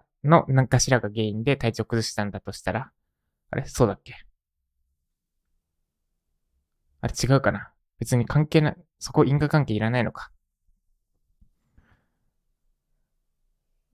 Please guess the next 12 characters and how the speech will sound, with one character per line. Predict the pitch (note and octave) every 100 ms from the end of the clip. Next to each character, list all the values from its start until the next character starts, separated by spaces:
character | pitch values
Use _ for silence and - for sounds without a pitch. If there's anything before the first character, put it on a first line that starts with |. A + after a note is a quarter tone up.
| _ -
ま | A#2+
あ、 |
仕 | - D#3
事 | E3+ F3 E3+
中 | - E3+ E3
に | D#3+ D#3 - _ _ _ _ _ B2
病 | D3+ D3+
気 | C#3+
に |
な | C3+
っ | C3+
て、 | - F2+